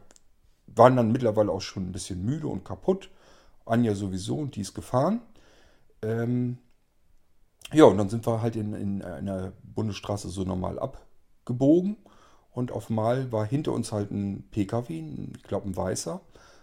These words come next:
und, äh, blinkte einfach nach rechts. Sah also, war nicht erkennbar als Polizeiauto. Und die sollen wohl die Kelle rausgehalten haben. Das konnte man aber so nicht sehen, denn irgendwie war da wohl die Batterie alle oder was weiß ich. Jedenfalls konnte man da nicht viel von sehen.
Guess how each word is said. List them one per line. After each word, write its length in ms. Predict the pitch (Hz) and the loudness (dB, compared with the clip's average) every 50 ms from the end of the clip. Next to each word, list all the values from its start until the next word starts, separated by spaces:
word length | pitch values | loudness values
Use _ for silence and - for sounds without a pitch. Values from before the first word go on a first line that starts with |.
| - - - | -20 -16 -10
und, 360 | - 113 117 120 113 - - | -6 -6 -4 -6 -6 -6 -4
äh, 180 | 113 113 113 110 - - - | -4 -2 -4 -6 -8 -6 0
blinkte 380 | 117 131 139 131 - - - 90 | 2 2 2 2 0 0 0 0
einfach 260 | 95 95 - 92 92 | 0 -2 -2 -6 -6
nach 180 | 90 87 87 | -8 -6 -6
rechts. 280 | - 92 87 - - - | -6 -6 -6 -6 0 2
Sah 140 | 117 120 135 | 4 4 4
also, 280 | - 135 131 123 120 - - - - - | 2 0 -2 -4 -4 -4 -8 -12 -6 -2
war 180 | 101 123 127 123 | 2 2 2 2
nicht 180 | 127 143 - | 2 0 -2
erkennbar 400 | - - - - 143 147 139 123 | -4 -4 -2 -2 -2 -2 -2 -4
als 100 | 101 - | -4 -6
Polizeiauto. 960 | - - - 101 95 - - - 104 117 151 - 165 175 175 - 196 196 196 - - - - - - - - | -8 -8 -6 -6 -6 -6 -6 -6 -4 -4 -4 -4 -6 -6 -6 -6 -8 -8 -8 -10 -16 -20 -20 -20 -20 -12 -8
Und 180 | - 113 113 - | -6 -6 -4 -4
die 60 | 127 | -4
sollen 320 | 117 113 110 127 156 170 151 | 4 6 6 6 6 4 0
wohl 80 | 147 | -2
die 100 | 131 117 | -2 -2
Kelle 280 | - - 175 185 180 123 | -2 -2 0 0 0 0
rausgehalten 640 | 98 101 101 - - - 101 101 101 92 - 107 104 | 0 -2 -4 -4 -6 -6 -6 -4 -4 -4 -4 -4 -4
haben. 120 | 107 127 | -4 -6
Das 100 | 127 - | -6 -2
konnte 240 | - - 143 151 156 | 0 0 0 0 0
man 180 | 147 143 135 131 | -2 -2 -2 0
aber 160 | 117 120 117 | 0 0 0
so 140 | 117 120 120 | 0 0 0
nicht 240 | 120 113 104 - | 0 0 -2 -4
sehen, 420 | - 110 98 104 127 165 165 156 139 | -4 -2 0 0 0 -2 -4 -6 -6
denn 280 | 135 131 139 139 139 | -4 -4 -4 -4 -6
irgendwie 360 | 131 123 123 120 127 123 117 120 | -4 -6 -6 -4 -6 -6 -2 0
war 140 | - 107 107 | 0 0 2
da 160 | 110 107 104 | 0 -2 0
wohl 200 | 107 104 104 101 | -2 -2 -2 -2
die 60 | 98 | -4
Batterie 440 | 90 95 95 - 95 90 101 - - | -4 -4 -2 -2 -4 -4 -4 -4 -4
alle 160 | - - 107 | -4 -4 -4
oder 180 | 104 98 92 90 | -4 -4 -4 -6
was 240 | 98 95 - - - | -6 -8 -10 -8 -8
weiß 180 | 92 92 - - | -8 -8 -8 -10
ich. 160 | 120 113 - | -10 -8 -6
Jedenfalls 320 | - 101 - 104 101 - | -8 -6 -6 -6 -8 -8
konnte 180 | - 110 104 104 | -10 -12 -10 -8
man 160 | 101 95 95 | -6 -6 -6
da 80 | 92 92 | -6 -6
nicht 160 | 95 92 - | -8 -8 -8
viel 140 | - 95 90 | -10 -10 -8
von 160 | - 95 85 | -8 -8 -6
sehen. 220 | 92 110 120 127 | -4 -4 -6 -6